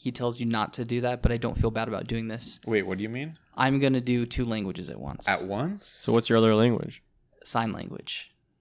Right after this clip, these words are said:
Speaker 2: Well,
Speaker 3: Okay,
Speaker 1: That's why
Speaker 3: well,
Speaker 1: I,
Speaker 3: that's,
Speaker 1: that's
Speaker 3: yeah.
Speaker 1: why I don't feel bad.
Speaker 3: Yeah, that's, that's
Speaker 1: So,
Speaker 3: different.
Speaker 1: I, I had some experiences with, um,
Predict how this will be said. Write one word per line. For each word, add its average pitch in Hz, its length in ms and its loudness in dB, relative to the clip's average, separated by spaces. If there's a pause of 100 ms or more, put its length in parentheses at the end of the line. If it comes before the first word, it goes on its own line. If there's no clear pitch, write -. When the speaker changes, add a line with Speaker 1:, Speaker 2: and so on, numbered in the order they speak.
(680)
Speaker 2:
Well, 185 320 4
Speaker 3:
Okay, 143 80 2
Speaker 1:
That's 131 260 10
why 135 160 10
Speaker 3:
well, 131 100 10
Speaker 1:
I, 139 100 10
Speaker 3:
that's, - 260 4
Speaker 1:
that's 156 300 8
Speaker 3:
yeah. 175 40 10
Speaker 1:
why 151 100 12
I 139 80 12
don't 131 180 4
feel 120 160 2
bad. 113 400 -2
Speaker 3:
Yeah, 117 200 0
that's, 117 200 -2
that's 120 200 2
Speaker 1:
So, 131 240 8
Speaker 3:
different. 110 260 -2 (360)
Speaker 1:
I, 127 600 0 (400)
I 135 100 4
had 139 320 4
some 143 180 4
experiences 127 640 -2
with, 120 400 -2
um, 113 540 -4